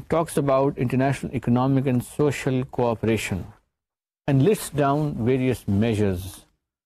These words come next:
that what will be the nature of that cooperation, solutions for international economic, social, health, and related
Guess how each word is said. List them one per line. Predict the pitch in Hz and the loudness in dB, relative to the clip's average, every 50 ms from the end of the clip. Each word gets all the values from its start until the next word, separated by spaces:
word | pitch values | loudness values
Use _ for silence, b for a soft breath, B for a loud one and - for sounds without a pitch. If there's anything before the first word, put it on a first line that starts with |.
| _ _ _ _ _ _ _ | _ _ _ _ _ _ _
that | - 113 110 - 117 117 | -4 -4 -4 -2 0 0
what | 147 147 - - | 0 0 0 0
will | 147 139 131 | 0 0 2
be | 131 131 120 | 2 2 2
the | 117 | 4
nature | 107 104 117 120 113 - - 120 | 4 4 2 2 0 -2 0 0
of | 120 110 104 98 107 | 0 0 0 0 -2
that | 104 104 - - - | -2 -2 -4 -4 -2
cooperation, | 117 107 101 98 - 104 117 120 113 - - 117 113 110 110 107 110 - _ _ _ _ _ _ - | -2 -2 -2 -2 -2 0 0 0 0 0 -2 0 0 0 0 -2 -4 -10 _ _ _ _ _ _ -2
solutions | 120 120 151 165 147 - 170 160 151 135 - - _ | 0 2 2 2 0 0 0 0 0 -2 -4 -6 _
for | 135 127 127 127 | -2 0 0 -2
international | - 120 110 107 117 113 113 117 117 - - 120 110 | -2 -4 -4 -2 0 0 0 0 -2 -2 -4 -4 -4
economic, | 107 - 113 110 110 110 110 107 107 107 | -4 -2 -2 -2 0 0 0 0 -2 -4
social, | - - _ 113 110 107 107 - - 107 101 95 | -6 -6 _ -2 -2 -2 -2 -4 -4 -4 -2 -4
health, | 95 - - 117 123 127 117 - - - - | -6 -4 -4 -2 0 0 -2 -4 -6 -6 -4
and | 110 107 107 95 98 | -2 0 0 0 0
related | 98 101 107 107 - - 104 | 2 2 0 0 -2 -4 -6